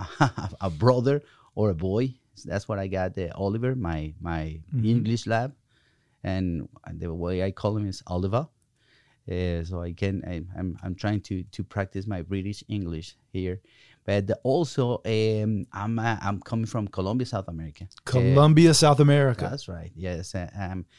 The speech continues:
Speaker 1: I, I, I came here with a, uh, very little knowledge of, of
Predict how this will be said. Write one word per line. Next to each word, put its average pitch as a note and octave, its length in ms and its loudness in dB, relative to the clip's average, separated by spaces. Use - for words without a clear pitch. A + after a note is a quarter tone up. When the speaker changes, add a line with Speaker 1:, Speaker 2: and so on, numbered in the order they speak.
Speaker 1:
I, F2+ 300 -4
I, F#2+ 600 -4
I F2 260 -10
came B2 340 0
here G#2 500 -2
with F#2+ 240 -4
a, F2 180 -4
uh, F2 240 -2
very A#2 540 2
little B2+ 440 4
knowledge G2 400 -2
of, F#2 300 -6
of F#2+ 300 -6